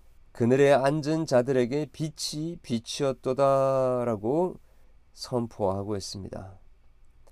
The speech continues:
여러분, 아, 이 흑암 속에 있는 이 세상, 칠흑과 같은 어두움을 걸어가고 있는 우리의 인생에게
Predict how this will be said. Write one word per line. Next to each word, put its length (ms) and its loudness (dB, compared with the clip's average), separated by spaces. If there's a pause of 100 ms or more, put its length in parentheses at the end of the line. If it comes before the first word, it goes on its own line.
(640)
여러분, 400 4 (1400)
아, 300 -18 (260)
이 400 -2 (800)
흑암 340 6
속에 280 2
있는 180 2
이 100 0
세상, 480 -2 (1160)
칠흑과 400 4
같은 280 2
어두움을 440 2
걸어가고 540 2
있는 240 -2
우리의 420 2
인생에게 840 -2